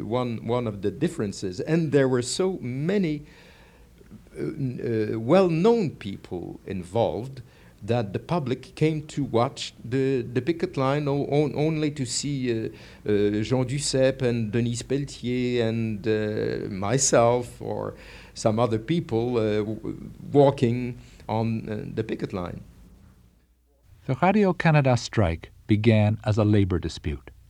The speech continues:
Speaker 2: but it had nationalistic overtones almost from the beginning. There was division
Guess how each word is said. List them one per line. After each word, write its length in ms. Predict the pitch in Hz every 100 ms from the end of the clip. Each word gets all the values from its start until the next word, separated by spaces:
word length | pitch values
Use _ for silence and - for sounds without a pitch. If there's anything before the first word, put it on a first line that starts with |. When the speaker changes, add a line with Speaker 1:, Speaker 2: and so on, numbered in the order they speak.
| - - - -
Speaker 2:
but 140 | 107
it 80 | 127
had 180 | 160 156
nationalistic 800 | 151 165 - 156 143 131 - 123
overtones 680 | 117 104 101 - 90 87 - -
almost 520 | 120 123 113 101 -
from 180 | - 98
the 80 | 92
beginning. 460 | 87 90 87 73 67 - _ - - _ - - - - - -
There 140 | - 85
was 120 | 90
division 480 | 101 95 101 104